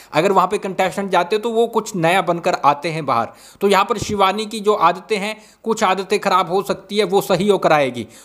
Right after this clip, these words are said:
तो शिवानी भी ये चीज़ समझ पा रही है कि हाँ, अगर मैं इस तरह से बात करती हूँ तो मैं इस पर काम करूँगी,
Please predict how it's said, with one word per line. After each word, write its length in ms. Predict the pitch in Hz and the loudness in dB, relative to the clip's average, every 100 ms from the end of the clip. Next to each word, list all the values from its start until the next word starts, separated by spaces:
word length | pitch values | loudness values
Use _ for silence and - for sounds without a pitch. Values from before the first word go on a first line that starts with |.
| - | -8
तो 80 | 240 | -6
शिवानी 420 | - 240 226 247 | 0 2 2 0
भी 140 | 240 233 | -4 -4
ये 60 | |
चीज़ 200 | 220 220 | -4 -6
समझ 260 | - 196 202 | -2 -2 2
पा 200 | 190 185 | 2 2
रही 140 | 196 | 2
है 60 | 208 | 0
कि 140 | 202 | 0
हाँ, 200 | 170 185 | 0 2
अगर 160 | 156 160 | 0 -4
मैं 300 | 160 190 175 - | -2 -4 -4 -10
इस 160 | 165 - | -10 -2
तरह 160 | 175 | -2
से 100 | 175 | 0
बात 220 | 165 160 | 2 2
करती 300 | 185 208 208 | 0 -6 -4
हूँ 80 | 208 | -4
तो 80 | 208 | -4
मैं 100 | 196 | -4
इस 80 | 170 | -4
पर 120 | 196 | -6
काम 280 | 185 165 143 | 2 2 2
करूँगी, 420 | 131 117 110 107 | -2 -4 -4 -8